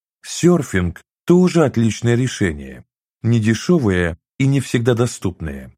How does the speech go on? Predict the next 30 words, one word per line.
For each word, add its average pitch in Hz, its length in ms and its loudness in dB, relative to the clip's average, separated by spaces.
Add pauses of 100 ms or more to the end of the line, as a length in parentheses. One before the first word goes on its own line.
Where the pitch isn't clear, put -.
(680)
Зато, 139 460 2
как 139 200 0
говорят 110 380 2
сёрферы, 76 640 -4 (400)
на 117 160 2
доске 147 560 0 (140)
ты 160 120 0
ни 156 140 0
о 156 120 0
чём 156 300 -2
другом 135 400 0
думать 123 320 0
не 131 80 2
можешь, 87 500 -4 (340)
только 117 380 4
о 196 40 2
том, 180 300 2
как 143 320 0
устоять 98 460 0
на 95 80 0
волне. 95 440 0 (480)
Задумался 113 760 2
о 107 60 2
чём-то 101 320 -2
постороннем, 107 840 0 (260)
и 160 100 0
ты 143 140 -2
уже 98 260 2
в 85 80 -2
воде. 85 420 -4